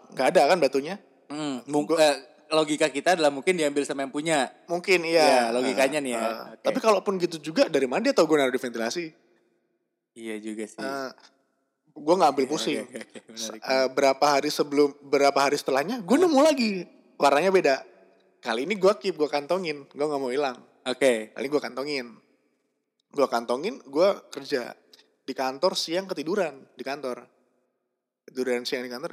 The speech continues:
Speaker 1: di mimpi gua itu ada sosok, nggak serem sama sekali, asli kayak, kayak member girl band Korea-Korea gitu.
Speaker 2: Cewek?
Speaker 1: Heeh.
Speaker 2: Oke.
Speaker 1: Gua, gua nggak tahu tuh siapa aja dia di situ.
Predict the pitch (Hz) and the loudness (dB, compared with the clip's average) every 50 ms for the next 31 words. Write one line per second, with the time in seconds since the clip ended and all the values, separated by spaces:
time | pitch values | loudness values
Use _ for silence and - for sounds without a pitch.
0 | - _ _ - 139 131 139 139 139 135 - 143 143 139 139 139 131 123 120 120 | -14 _ _ -14 -12 -10 -8 -10 -8 -8 -10 -12 -6 0 2 2 2 2 0 -4
1 | - - 262 262 - _ _ _ _ _ _ _ _ _ _ - 131 131 127 135 | -6 -8 -10 -10 -10 _ _ _ _ _ _ _ _ _ _ -6 -4 -4 -2 -2
2 | 139 - - 147 120 - - 120 151 - - _ _ _ _ _ _ _ - 135 | -4 -2 -2 -4 -4 -2 -2 -2 -4 -4 -6 _ _ _ _ _ _ _ -6 -6
3 | 127 110 - - 147 143 139 135 151 139 139 139 139 - 151 139 120 117 147 165 | -4 -4 -4 -4 -4 -4 -4 -6 -8 -8 -8 -8 -4 -2 0 0 0 0 -2 -2
4 | 131 - - - - 147 - - 123 123 123 123 - _ _ _ _ - 123 131 | -4 -6 -8 -8 -10 -8 -4 -2 -2 0 -2 -4 -6 _ _ _ _ -6 -6 -4
5 | 127 131 135 135 135 131 139 135 135 135 135 - _ _ _ _ _ _ _ _ | -4 -6 -8 -10 -6 -4 -4 -4 -4 -6 -10 -14 _ _ _ _ _ _ _ _
6 | _ _ _ 160 151 180 196 160 147 143 143 165 180 160 - _ _ _ _ _ | _ _ _ 0 2 2 2 4 2 2 2 2 0 -4 -10 _ _ _ _ _
7 | - 147 151 151 139 131 135 151 156 151 147 165 190 - - 151 151 160 170 165 | -4 0 2 2 2 2 2 2 2 2 2 0 -4 -4 -6 -4 -4 -4 -4 -4
8 | 165 139 143 151 156 151 123 117 - - _ - 226 - 220 202 202 196 190 196 | -2 -2 0 2 2 2 0 0 -4 -8 _ -6 -4 -2 -2 -2 -2 -4 -6 -4
9 | 190 127 123 113 110 110 _ _ _ _ _ _ _ _ _ _ - - 143 151 | -4 -4 -4 -4 -6 -8 _ _ _ _ _ _ _ _ _ _ -20 -10 -8 -8
10 | 151 147 147 147 156 175 208 202 170 151 175 180 180 196 - - 135 127 - 123 | -8 -8 -8 -2 0 0 2 2 0 0 -2 -2 -2 -2 -2 -2 -2 -2 -2 -4
11 | 120 123 185 180 160 185 180 170 160 - 196 185 - 180 175 | -2 -2 -4 -4 -2 -4 -4 -4 -6 -10 -12 -12 -12 -12 -12